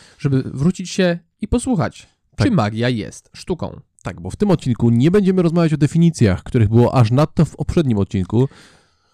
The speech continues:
Speaker 1: Szkoda, ja tam lubię definicje.
Speaker 2: Wiem, dlatego mamy taki pewien swój odgórny limit definicji. Patryk zużył swój limit definicji,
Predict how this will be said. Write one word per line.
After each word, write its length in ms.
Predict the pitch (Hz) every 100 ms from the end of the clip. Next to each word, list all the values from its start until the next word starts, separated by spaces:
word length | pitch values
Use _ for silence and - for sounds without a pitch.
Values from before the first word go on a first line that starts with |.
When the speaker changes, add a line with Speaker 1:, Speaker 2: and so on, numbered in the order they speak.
| _
Speaker 1:
Szkoda, 460 | _ - 127 110 - _
ja 100 | 156
tam 140 | 147 135
lubię 220 | 120 104
definicje. 520 | 104 - 104 - 98 - -
Speaker 2:
Wiem, 380 | 101 101 98 90
dlatego 320 | 98 120 123
mamy 200 | 123 120
taki 220 | 113 117
pewien 280 | 113 107 104
swój 600 | - - 107 104 104 101 _ _ _ _ -
odgórny 540 | 113 107 131 127 117
limit 580 | 117 156 180 131 135 -
definicji. 680 | - - 131 123 - 151 175
Patryk 380 | - 143 143 -
zużył 560 | - - 190 120 110
swój 220 | 107 - 120
limit 200 | 120 117
definicji, 840 | 120 131 120 123 - - 180 202